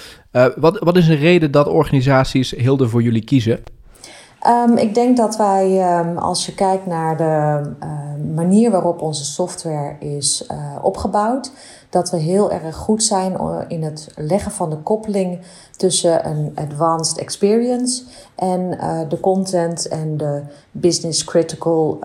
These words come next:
Speaker 2: laag ertussen, hè, de business rules en de low-code, eh, backend die je daarvoor nodig hebt en de, eh, business intelligence, eh, en dergelijke die nodig zijn om dat succesvol te kunnen doen.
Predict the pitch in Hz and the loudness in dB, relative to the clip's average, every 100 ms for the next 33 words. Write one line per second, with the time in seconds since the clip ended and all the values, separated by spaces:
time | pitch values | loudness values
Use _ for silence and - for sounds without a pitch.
0 | 147 151 147 151 - 160 - 165 156 160 | -6 -2 -2 -2 -4 -8 -6 -4 -4 -4
1 | 156 160 147 160 156 139 156 165 160 160 | -4 -4 -4 -6 -6 -6 -4 -2 -2 -4
2 | - 156 151 - - _ _ _ _ _ | -6 -4 -6 -10 -20 _ _ _ _ _
3 | - - 151 147 151 151 - 147 147 147 | -12 -2 0 2 2 0 0 2 0 -2
4 | 147 131 131 - 143 143 156 151 143 143 | -4 -2 -4 -6 -12 -6 -4 -2 -4 -4
5 | 151 147 147 143 139 - 151 143 156 - | -6 -6 -4 -4 -6 -6 -2 -2 -4 -6
6 | 139 139 147 139 139 139 - - - - | -6 -6 -10 -8 -8 -10 -14 -20 -16 -10
7 | 143 139 135 - - 143 143 151 156 - | -8 -6 -6 -8 -10 -10 -10 -6 -4 -4
8 | 160 156 156 151 151 151 147 143 - 156 | -2 -4 -2 -2 -2 -4 -6 -4 -6 -6
9 | 143 143 - 143 143 143 139 147 147 135 | -6 -6 -8 -6 -6 -6 -8 -12 -12 -10
10 | 147 147 175 185 - 165 165 156 147 143 | -8 -2 -2 -2 -2 -4 -4 -6 -6 -6
11 | 143 143 170 - 151 - 160 - - 143 | -6 -4 -6 -4 -6 -6 -8 -8 -6 -6
12 | 135 160 135 | -6 -10 -10